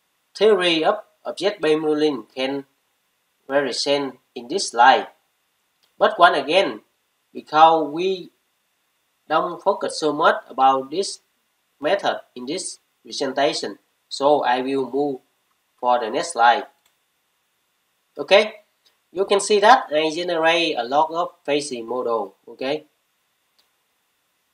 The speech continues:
And from the phase model, I will connect it with the wave velocity and the related, related velocity. And how can we select the suitable phase model?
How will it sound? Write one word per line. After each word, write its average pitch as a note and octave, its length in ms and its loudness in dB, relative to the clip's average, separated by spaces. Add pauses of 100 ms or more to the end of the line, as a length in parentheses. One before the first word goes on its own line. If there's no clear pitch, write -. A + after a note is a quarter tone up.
(260)
And D3 320 0
from F#3+ 240 4
the D#3 120 0
phase F3+ 420 -2
model, D3 560 2 (180)
I C#3 180 -4
will D#3 200 -6 (600)
connect B2+ 400 -4
it A#2+ 180 -10
with F3 140 -12
the B2+ 100 -4
wave C#3 280 -2
velocity F#3+ 760 -2
and A#2 220 -12
the A#2+ 140 -4
related, D3+ 320 -6 (680)
related C3+ 480 -8
velocity. C#3 540 -8 (1800)
And D#3 420 0 (520)
how G3 260 4
can E3+ 400 -4 (120)
we D#3+ 200 -4
select D#3+ 640 -2
the A2+ 220 -4
suitable C#3 480 -4
phase C#3 360 -4
model? A2+ 420 -6